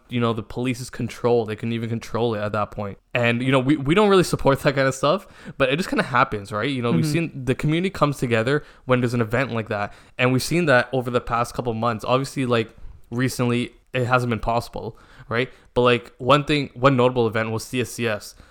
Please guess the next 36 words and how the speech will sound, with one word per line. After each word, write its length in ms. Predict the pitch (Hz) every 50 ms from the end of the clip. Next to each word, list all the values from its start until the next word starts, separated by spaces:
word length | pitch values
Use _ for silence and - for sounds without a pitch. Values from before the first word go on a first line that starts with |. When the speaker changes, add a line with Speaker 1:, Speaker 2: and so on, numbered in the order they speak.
| - - -
Speaker 1:
Like, 80 | 113 117
I 80 | 123 135
went 120 | 147 143
to 60 | - 104
this 220 | 110 113 - -
event, 260 | 135 135 156 185 - - -
and 160 | - 113 107
it 140 | 110 120 143
was 320 | 143 143 123 113 - - - - _ _
huge. 520 | _ - - - 156 170 151 117 104 101 104
Like, 160 | 104 101 -
there 80 | 131
were 60 | 123 110
so 300 | - - - - 156 151
many 140 | 143 131
people. 320 | 117 - 131 123 - 104 98
I 60 | -
was 160 | 117 123 - -
surprised. 720 | - 110 - _ _ - - - 127 123 120 110 107 107
I 40 | 117
was 180 | 127 123 - - - _ _ _
shocked 520 | - - - - 135 123 113 101 - - -
by 100 | 113 113
the 60 | 117
amount 180 | 113 113 113
of 40 | 110
people 320 | - 127 135 131 131 120 110
there. 240 | 107 107 104 101 - - - - - - - _ - 131
And 180 | 127 123 120 -
if 140 | 131 -
you 100 | - 160
went 180 | 123 127 139 139
to 60 | 160
that 120 | 147 131 117
event, 280 | 107 123 123 117 110
like, 200 | 113 117 - -